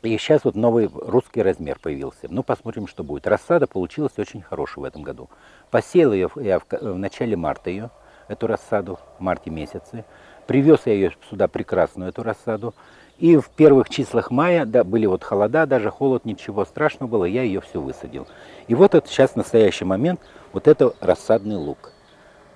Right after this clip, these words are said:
Вот стоит по одной головке. Такой лук обыкновенный, который я посеял от севка,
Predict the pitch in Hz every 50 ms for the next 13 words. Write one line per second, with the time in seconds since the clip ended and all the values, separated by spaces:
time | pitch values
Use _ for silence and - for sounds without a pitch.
0 | _ _ - 107 107 - - - 107 123 139 - - - 90 - 107 110 101 95
1 | 87 78 73 - - - 78 - - _ _ _ _ _ - - _ _ _ _
2 | - _ - _ _ - - - 151 - - 233 220 190 131 101 - 113 95 101
3 | - - 117 113 107 104 95 98 92 - 113 - 120 107 107 98 - - 95 -
4 | - 107 95 90 90 - - - - - - - 90 87